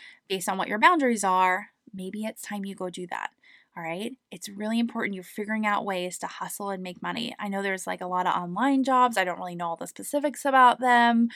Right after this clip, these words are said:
um, but just start putting it out there too. You've gotta go and reach out to your community as well and, and ask people. Again, put pride in the back seat and say, "I need help.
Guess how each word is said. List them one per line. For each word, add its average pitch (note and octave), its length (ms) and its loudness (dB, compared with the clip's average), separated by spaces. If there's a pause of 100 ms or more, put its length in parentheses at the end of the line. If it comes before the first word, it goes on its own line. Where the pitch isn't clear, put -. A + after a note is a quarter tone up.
(260)
um, E3+ 420 0
but - 140 -8
just G3+ 140 -6
start - 240 -2
putting B3 240 0
it A#3+ 80 4
out D#4+ 220 6
there F3 340 0 (200)
too. G#3 380 0
You've G3 160 -12
gotta G3+ 280 2
go G#3+ 320 0
and G3+ 140 -8
reach G3 200 -8
out G3 140 -2
to - 120 -8
your G3+ 120 -10
community A3 360 -4
as F#3 140 -6
well G3 220 2
and, F#3 200 -6 (220)
and G#3+ 100 2
ask B3+ 260 4
people. - 440 -4 (320)
Again, A3 260 2
put G3+ 220 -6
pride G#3 580 8
in A#3 80 4
the A#3 80 4
back A#3 240 4
seat C#4+ 220 -2
and A3 100 -2
say, F#3+ 240 -2 (100)
"I G3+ 320 -4
need G3+ 420 -4
help. B3+ 440 6